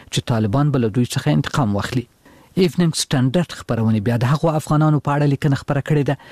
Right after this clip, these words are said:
چې بریتانیا ته رسېدلي دي. دا خپرونه لیکي چې د طالبانو له بیا واکمنۍ راوروسته بریتانیا ته د تللیو افغانانو له ډلې لا هم څه باندې نهه زره په هوټلونو کې ژوند کوي.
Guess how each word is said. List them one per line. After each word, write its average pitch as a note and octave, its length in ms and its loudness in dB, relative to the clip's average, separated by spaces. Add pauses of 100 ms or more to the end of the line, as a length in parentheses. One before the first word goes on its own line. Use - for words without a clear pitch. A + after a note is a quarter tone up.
(140)
چې - 160 0
بریتانیا C3+ 480 0
ته A#2 200 -6
رسېدلي A2 460 -2
دي. G2+ 80 -6 (300)
دا C#3+ 120 4
خپرونه C3+ 500 0
لیکي C3 280 0
چې - 160 -8
د C3 160 -2
طالبانو B2 420 0
له G#2+ 180 0
بیا C#3+ 100 0
واکمنۍ B2+ 500 0
راوروسته A#2 440 -2 (480)
بریتانیا C3 500 2
ته D3+ 140 -4
د A2+ 160 -6
تللیو D3 340 0
افغانانو B2 500 0
له G#2+ 140 0
ډلې D3 320 2
لا D#3+ 140 2
هم A2+ 100 0 (400)
څه - 100 0
باندې C3+ 340 2 (100)
نهه D#3+ 220 4
زره G#2+ 200 -4
په - 140 -20
هوټلونو A#2+ 400 0
کې - 180 0
ژوند A#2+ 300 -2
کوي. G#2+ 160 -4